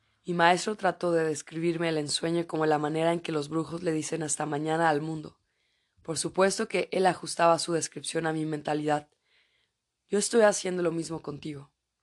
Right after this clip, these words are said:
En otra ocasión, don Juan me dijo, El ensueño únicamente puede ser experimentado. Ensoñar no es tener sueños, ni tampoco es soñar despierto,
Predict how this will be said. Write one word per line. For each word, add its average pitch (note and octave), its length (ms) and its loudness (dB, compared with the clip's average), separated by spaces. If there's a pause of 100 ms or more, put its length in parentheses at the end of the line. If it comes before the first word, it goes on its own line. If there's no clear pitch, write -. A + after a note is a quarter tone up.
(1400)
En F3 120 0
otra F#3 240 6
ocasión, E3 640 -4
don E3+ 180 -6
Juan E3+ 280 -2
me E3 80 -4
dijo, - 340 -10 (680)
El F3+ 180 4
ensueño G#3 500 4
únicamente F3+ 600 2
puede E3+ 240 2
ser E3+ 240 -4
experimentado. D#3+ 920 -2 (600)
Ensoñar E3+ 640 2
no F#3+ 140 -2
es F3+ 120 0
tener F#3 240 -2
sueños, E3+ 560 0 (360)
ni F3+ 80 -6
tampoco F3+ 480 2
es G#3 100 2
soñar E3+ 340 2
despierto, D#3 720 -6